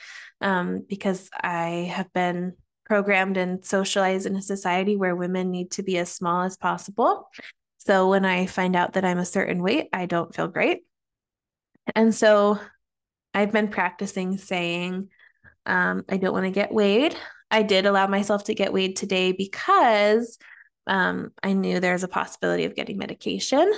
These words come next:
And so we just, I just went with it. Um, and I had just had surgery, so it felt like a little bit more important. But usually I will just say, um, "I don't wanna be weighed, but if I get medication, I'll be weighed." Um,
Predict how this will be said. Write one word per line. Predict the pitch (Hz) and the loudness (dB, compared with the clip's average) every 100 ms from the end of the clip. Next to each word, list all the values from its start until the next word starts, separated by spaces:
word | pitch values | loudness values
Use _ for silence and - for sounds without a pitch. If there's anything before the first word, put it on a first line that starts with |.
| - | 0
And | 208 208 | 2 4
so | 202 180 175 - - - | 4 2 0 -4 -14 0
we | 214 190 | 2 2
just, | 180 - - - | 0 -4 -10 -6
I | 180 | -4
just | 175 | -4
went | 175 - | -4 -4
with | 196 262 | 0 4
it. | 349 - - - - - - | 2 0 -18 -18 -18 -18 -4
Um, | 190 180 180 180 202 208 _ _ - | 0 2 2 0 -2 -4 _ _ -2
and | 214 | 4
I | 214 | 6
had | 214 196 | 6 4
just | 180 | 2
had | 180 202 | 0 2
surgery, | 427 427 403 392 | 4 6 6 6
so | 370 247 | 6 4
it | - | 2
felt | 214 - | 0 2
like | 196 190 | 0 2
a | |
little | 196 208 | 2 2
bit | - | 2
more | 214 214 | 2 2
important. | 220 254 240 254 - | 2 0 2 0 0
But | 247 | 0
usually | 254 311 370 339 | 4 4 6 6
I | 269 | 6
will | 240 214 | 6 4
just | 196 196 - | 2 -2 -2
say, | 196 185 202 - | 0 2 0 -2
um, | 214 208 220 - | -2 -2 -4 -2
"I | 254 | -2
don't | 247 | 0
wanna | 214 208 | 0 0
be | 220 | -2
weighed, | 202 165 190 - - _ _ - | 0 0 0 -4 -18 _ _ -4
but | 226 226 | 0 2
if | 226 | 2
I | 214 | 0
get | 202 202 | 2 0
medication, | 202 202 202 185 - 175 | -2 -4 -4 -8 -6 -10
I'll | |
be | 180 - | -10 -10
weighed." | - - - _ _ _ - _ _ _ _ - | -10 -12 -16 _ _ _ -20 _ _ _ _ -2
Um, | 190 185 151 185 | 0 0 -2 -4